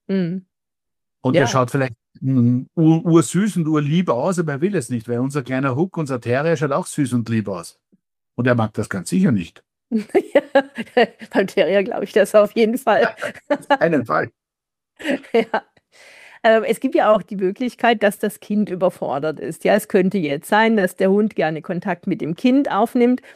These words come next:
Speaker 1: und dann schlabbert der Hund das Kind ab.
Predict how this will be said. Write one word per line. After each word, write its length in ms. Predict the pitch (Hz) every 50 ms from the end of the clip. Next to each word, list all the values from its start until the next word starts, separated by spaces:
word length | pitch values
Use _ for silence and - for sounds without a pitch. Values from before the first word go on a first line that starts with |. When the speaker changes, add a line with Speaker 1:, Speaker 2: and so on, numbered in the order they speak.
| _ _ _ _ _
Speaker 1:
und 120 | - 214 214
dann 140 | 208 202 196
schlabbert 520 | - - - 175 170 185 185 240 233 233 _ _ _
der 140 | 208 202 196
Hund 280 | 202 214 220 233 240 - _ _
das 200 | - 190 180 -
Kind 360 | - - 214 196 190 190 - -
ab. 180 | - - -